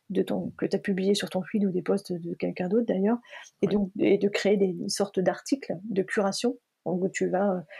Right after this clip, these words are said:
Speaker 1: épingler ensemble des, euh, des posts, euh, Instagram. Et donc, pour les vidéos sur I G T V, tu peux mettre des vidéos d'un même thème, tu peux créer des séries. Euh,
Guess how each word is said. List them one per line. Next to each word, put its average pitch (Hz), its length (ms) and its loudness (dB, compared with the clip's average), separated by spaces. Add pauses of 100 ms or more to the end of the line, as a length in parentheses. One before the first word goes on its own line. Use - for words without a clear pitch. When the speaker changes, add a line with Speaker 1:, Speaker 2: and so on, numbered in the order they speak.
(340)
Speaker 1:
épingler 202 460 4
ensemble 202 640 4
des, 190 280 4
euh, 180 120 0
des 190 140 4
posts, 202 320 0
euh, 175 220 2 (440)
Instagram. 180 480 0
Et 180 40 2
donc, 190 200 2 (120)
pour 240 120 6
les 226 140 6
vidéos 208 500 4
sur - 240 2
I 208 80 6
G 202 100 6
T 190 120 -2
V, 220 240 2 (420)
tu 233 160 0
peux 240 140 2
mettre 214 320 2
des 185 100 2
vidéos 196 260 4
d'un 190 120 2
même 185 260 0
thème, 208 360 2
tu - 100 -20
peux 196 80 -2
créer 208 240 0
des 190 100 4
séries. 202 460 0 (640)
Euh, 175 240 0